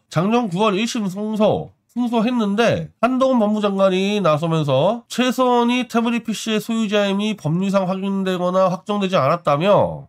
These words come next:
돌려줄 수 없다. 그래서 항소심을 진행 중인데 항소심 재판선고일이 팔월 이십오일 오후 두 시입니다. 아니, 최서원이 소유자가 아니라 그러면 지금까지 한동훈이하고 저 제이티비씨 인원들 떠든 건 뭡니까, 이거?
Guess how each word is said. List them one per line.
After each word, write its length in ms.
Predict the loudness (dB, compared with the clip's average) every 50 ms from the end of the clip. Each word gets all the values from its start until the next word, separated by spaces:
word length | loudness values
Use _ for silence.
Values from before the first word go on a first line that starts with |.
| _ 0
돌려줄 300 | 2 4 4 4 2 0
수 140 | 0 0 0
없다. 360 | 0 -2 0 2 4 4 4
그래서 140 | 2 0 -4
항소심을 500 | -4 -4 -4 -4 -4 -4 -4 -4 -6 -6
진행 240 | -2 0 0 0 0
중인데 280 | 0 0 -2 -2 -4 -4 -2
항소심 360 | -2 -2 -2 -2 -4 -4 -4
재판선고일이 460 | -4 -2 -2 -2 0 0 0 -2 -2 0
팔월 220 | -2 -2 0 0
이십오일 360 | -2 -2 -2 0 0 0 0 0
오후 220 | 0 0 -2 0
두 100 | -2 -2
시입니다. 640 | -2 -2 -2 0 2 2 2 2 0 0 -2 -6 _ _
아니, 540 | 0 2 2 4 4 2 4 2 2 0 0 -4 _ _ _ _ -20 _ _
최서원이 520 | -2 2 2 2 4 4 4 4 4 4 4
소유자가 460 | 4 2 2 2 2 2 2 2 2
아니라 640 | 2 2 4 4 6 6 6 6 4 4 2 2 -2 -8 _ _
그러면 480 | 0 2 4 4 4 4 4 4 2 2
지금까지 440 | 0 0 -2 -2 2 0 2 2 2
한동훈이하고 840 | -2 -2 -2 -2 -2 -2 -2 -2 2 4 4 4 4 2 0 0
저 360 | 2 2 2 2 2 0 -2 -6 _ _ -4
제이티비씨 640 | 0 0 0 0 0 0 -2 -2 -2 -2 -2 0 0
인원들 380 | 0 0 0 0 0 -2 0
떠든 280 | 0 -2 -2 0 -2 -2
건 100 | -2 0
뭡니까, 420 | 0 0 -2 -2 -4 -2 0 0 0
이거? 340 | 0 -2 -4 -6 -6 -8